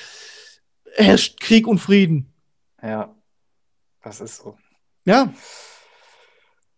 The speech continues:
Speaker 1: Herzlich willkommen zu dem Wir reden uns die Probleme von der Seele und arbeiten unsere Vergangenheit auf Podcast.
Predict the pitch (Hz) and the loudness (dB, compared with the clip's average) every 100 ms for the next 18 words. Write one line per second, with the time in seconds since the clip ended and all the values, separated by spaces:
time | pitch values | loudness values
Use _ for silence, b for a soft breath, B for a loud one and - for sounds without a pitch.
0 | _ _ _ _ _ _ _ _ - 143 | _ _ _ _ _ _ _ _ -8 -8
1 | 147 135 - 139 135 170 156 143 135 151 | -8 -10 -12 -12 -10 -8 -8 -8 -10 -8
2 | 139 135 139 139 147 185 185 165 165 - | -6 -4 -2 0 2 2 2 -2 -2 -6
3 | - - B B B 233 B B B 156 | -12 -16 B B B -12 B B B -8
4 | - 147 160 202 180 190 180 170 175 180 | -4 0 0 0 0 2 4 6 6 6
5 | 160 139 170 170 165 175 202 180 175 156 | 4 4 4 4 4 6 4 6 6 6
6 | 143 - 151 190 214 196 - 185 180 208 | 4 2 0 2 2 2 4 2 2 -2
7 | 208 220 202 202 202 - | 0 0 2 2 0 -4